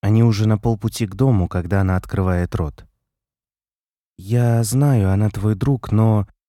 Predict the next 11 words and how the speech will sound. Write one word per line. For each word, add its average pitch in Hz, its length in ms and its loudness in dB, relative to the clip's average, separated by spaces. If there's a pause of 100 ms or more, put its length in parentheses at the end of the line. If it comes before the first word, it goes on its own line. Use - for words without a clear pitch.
(420)
И 120 100 0
замолкает. 117 800 0 (640)
А 113 100 -2
потом 143 300 2
её 117 260 2
передёргивает, 98 1000 -2
и 107 60 0
она 113 200 2
говорит: 107 520 -4 (840)
«Всё - 260 -2
время?» 101 540 0